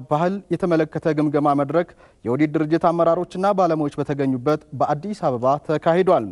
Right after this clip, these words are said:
በመድረኩ የኦዲት ትግበራ ባህል ላይም በዳሰሰው ጥናት የተለዩ ችግሮች ቀርበው የኦዲት ባለሙያዎችና የኦዲት ድርጅት አመራሮችም አስተያየታቸውን ሰጥተውበታል።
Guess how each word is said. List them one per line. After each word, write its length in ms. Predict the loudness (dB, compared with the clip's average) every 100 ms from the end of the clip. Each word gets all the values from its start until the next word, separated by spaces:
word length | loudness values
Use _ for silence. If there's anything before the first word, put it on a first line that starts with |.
| -10 -20 -20 -18
በመድረኩ 560 | 0 2 2 2 0 -2 -2
የኦዲት 320 | 2 2 0
ትግበራ 300 | -4 0 2 2
ባህል 260 | 2 0 0
ላይም 240 | 0 0
በዳሰሰው 640 | 0 2 2 0 -2 -4 -4
ጥናት 280 | 0 0 0 -6 -20 _
የተለዩ 360 | -2 0 2 0
ችግሮች 380 | -2 -4 0 0
ቀርበው 380 | 2 0 2 2 2
የኦዲት 420 | 0 0 0 2
ባለሙያዎችና 600 | 2 2 2 -2 -2 2 2
የኦዲት 360 | 2 0 -2 -2
ድርጅት 360 | -4 -4 -2 0
አመራሮችም 640 | 2 2 2 0 -4 -4 0
አስተያየታቸውን 720 | -2 -2 -4 -2 -2 -2 -2
ሰጥተውበታል። 600 | -2 0 0 2 2 0